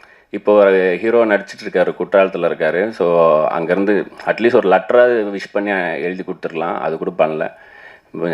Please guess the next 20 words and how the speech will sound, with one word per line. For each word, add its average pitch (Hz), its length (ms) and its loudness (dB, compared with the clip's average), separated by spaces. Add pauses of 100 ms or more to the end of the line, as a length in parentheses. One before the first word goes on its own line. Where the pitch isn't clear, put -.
ஸ்கிரிப்டே 104 640 0
எழுத 95 200 2
மாட்டான், 95 380 -2 (180)
<laughs> 104 140 -10
லெட்டர் 95 320 -2
எங்க 95 180 0
எழுதுவான்? 87 400 -4
கரெக்ட் 92 300 -6
தான். 95 140 -2 (380)
<laughs> 160 500 0
So, 101 180 -6 (400)
so 110 360 4 (160)
அதனால 120 480 4
அவரோட 113 560 4
அசிரியரியா 127 580 2
பிரதீப் 113 440 -2
வந்திருக்காங்க. 98 440 -2
பிரதீப்பும் 107 720 0 (300)
லோகேஷும் 98 540 0 (680)
க்ளோஸ் 110 460 2